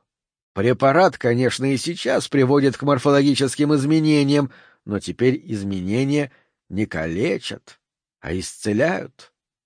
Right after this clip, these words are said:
В этом истинное предназначение реавируса. И я — живое доказательство его целительной силы. Я был первым, кто претерпел трансформацию.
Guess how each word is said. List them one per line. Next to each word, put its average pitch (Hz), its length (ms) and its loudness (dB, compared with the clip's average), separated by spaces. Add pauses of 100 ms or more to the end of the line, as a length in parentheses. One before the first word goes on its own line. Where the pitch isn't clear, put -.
(160)
В 62 140 -14
этом 156 600 2
истинное 135 640 -2
предназначение 131 1000 0
реавируса. 135 800 2 (420)
И 85 120 -6
я — 131 480 4 (400)
живое 151 560 4
доказательство 147 920 2
его 151 240 4
целительной 135 720 0
силы. 131 500 -10 (640)
Я 117 260 0
был 156 220 4
первым, 143 560 4
кто 120 200 0
претерпел 120 640 0
трансформацию. 110 1080 -4